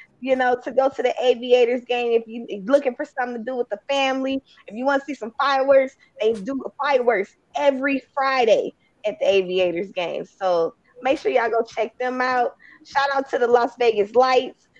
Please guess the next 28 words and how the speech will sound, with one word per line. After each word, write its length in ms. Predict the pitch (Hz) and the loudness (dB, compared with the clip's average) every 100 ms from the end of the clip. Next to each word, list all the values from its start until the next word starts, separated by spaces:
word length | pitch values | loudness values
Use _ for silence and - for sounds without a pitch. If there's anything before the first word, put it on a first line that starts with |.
| - - 233 | -20 -14 -4
Um, 260 | 233 220 | -2 -2
we 100 | 277 | -2
still 320 | 403 _ 320 359 | -4 _ 2 2
have 260 | 240 196 | 0 -4
yet 340 | 202 269 269 - _ | 2 4 2 -6 _
to 100 | - | -12
get 420 | 208 185 262 302 - - | -10 -4 2 2 0 -10
to 160 | 320 285 | 2 2
a 100 | 262 | 4
game, 460 | 277 285 285 269 | 2 4 4 2
but 140 | 202 254 | 2 2
we 140 | 370 | 2
still 280 | - 339 277 | 0 -4 -4
be 140 | 262 | -4
watching 560 | 202 269 254 - 208 190 | 2 2 2 -6 -6 -4
the 60 | 190 | -2
games, 520 | 196 175 135 170 - - - - | -2 -2 -2 -6 -10 -20 -20 0
you 80 | 247 | 2
know, 380 | 262 254 247 | 2 2 0
and, 440 | 240 233 233 226 202 | 0 -2 0 -2 -6
you 140 | 240 247 | 0 2
know, 120 | 240 | 2
unfortunately 920 | 240 269 - 311 311 320 277 269 269 247 | -2 -4 -2 -2 -2 -4 -4 -4 -4 -2
they've 140 | 247 226 | -2 -2
been 280 | 233 226 - _ | -4 -6 -10 _
falling 360 | 247 240 247 240 | -2 0 0 -2
short, 500 | - - 247 247 233 202 | -6 -2 2 2 0 -2
but, 280 | 202 262 254 | 0 2 0